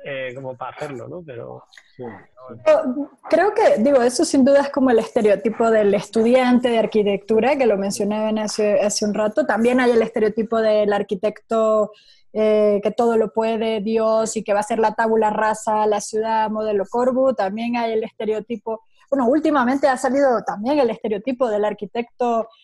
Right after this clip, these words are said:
Speaker 3: que va a la comunidad y ayuda a la gente a construir con cuatro
Speaker 1: Sí.
Speaker 3: bambús su casa, que todos, a ver, creo que todos son en parte
Speaker 1: Estereotipos.
Speaker 3: estereotipos, pero, pero surgen porque hay una cierta realidad
Speaker 2: Sí.
Speaker 3: en,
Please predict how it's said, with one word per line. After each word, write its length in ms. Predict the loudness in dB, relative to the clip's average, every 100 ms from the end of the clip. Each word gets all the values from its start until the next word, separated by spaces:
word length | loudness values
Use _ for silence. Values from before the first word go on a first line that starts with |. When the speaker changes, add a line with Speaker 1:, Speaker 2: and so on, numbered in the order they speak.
| -14
Speaker 3:
que 100 | -2
va 80 | -2 0
a 20 |
la 120 | 0
comunidad 1080 | 0 0 0 -2 -2 0 0 0 0 0 -2
y 200 | -2 -2
ayuda 560 | -2 -2 -6 -6 -2 -2
a 40 |
la 140 | -4 -6
gente 320 | -4 -4 -4
a 100 | -6
construir 520 | -8 -14 -8 -6 -4
con 240 | -4 -6 -6 _
cuatro 540 | _ -2 -2 -4 -2 -2
Speaker 1:
Sí. 60 | -2
Speaker 3:
bambús 560 | -2 -2 0 0 -2
su 100 | -6
casa, 180 | -6 -2
que 120 | -2 0
todos, 280 | 0 0 -2 -8 _ -8
a 80 | -2
ver, 220 | 0 -2 -4
creo 160 | -6
que 100 | -4
todos 360 | -4 -2 -2 -6
son 500 | -8 -6 -6 -6 -10 _
en 200 | -12 -8
parte 320 | -6 -6 -6
Speaker 1:
Estereotipos. 440 | -6 -8 -12 -18 -20 _ _ _ _ _ -4
Speaker 3:
estereotipos, 720 | -4 0 0 2 0 -2 0
pero, 300 | -2 0 -2
pero 260 | -2 -2 -4
surgen 460 | -4 -4 0 -2 0
porque 280 | -2 0
hay 180 | -2 0
una 160 | -2 -4
cierta 440 | -2 -4 -2 -4
realidad 800 | -2 -4 -2 -2 -2 -2 -2 -8 -10 _ _ _ -20
Speaker 2:
Sí. 80 | -14 -6
Speaker 3:
en, 260 | -4 -4